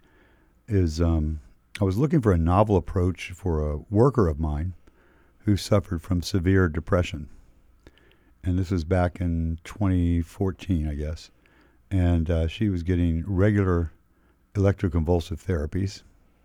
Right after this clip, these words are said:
And there's some problems with E C T, um, for depression. It,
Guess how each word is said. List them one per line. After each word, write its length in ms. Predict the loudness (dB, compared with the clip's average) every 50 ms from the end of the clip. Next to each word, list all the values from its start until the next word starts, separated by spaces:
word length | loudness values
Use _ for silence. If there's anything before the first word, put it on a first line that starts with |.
| _ _ _ -20 _ _ _ _ _ _ _ _ _ _ _
And 500 | -2 0 2 2 2 2 0 0 -2 -6 -8 -12 _ _ _ _ _ _ _
there's 180 | -2 -2 -2 -2
some 140 | -2 -4 -2
problems 380 | 2 2 2 2 2 0 -2
with 140 | -4 -4 -2
E 140 | -2 -2 -2
C 180 | -2 -2 -4
T, 440 | -4 -4 -4 -4 -2 -2 -2 -4 -6 _ _ _ _ _ _ _ _ _ _ _ _ _ _ -6
um, 420 | -4 -2 0 0 0 -2 -2 -4
for 160 | -6 -6 -4 -4
depression. 540 | -4 -4 -4 -4 -4 -4 -4 -4 -2 -2
It, 140 | -2 -2 -2